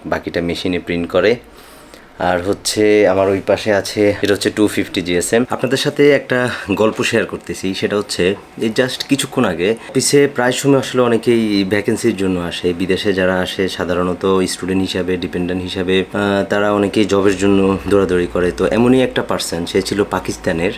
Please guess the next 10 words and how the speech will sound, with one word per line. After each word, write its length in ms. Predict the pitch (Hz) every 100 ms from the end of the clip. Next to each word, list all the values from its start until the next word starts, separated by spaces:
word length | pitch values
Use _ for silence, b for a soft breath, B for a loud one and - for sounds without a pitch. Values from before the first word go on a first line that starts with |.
| -
যখন 220 | 101 113
সে 100 | 117
অফিসে 280 | 113 110 131
আসছে 260 | 120 -
আমি 120 | 113
তারা 120 | 113 110
জিজ্ঞেস 260 | 110 113
করেছি 380 | - 92 90 87
যে, 360 | 80 85 80 80
"আপনার 320 | 80 85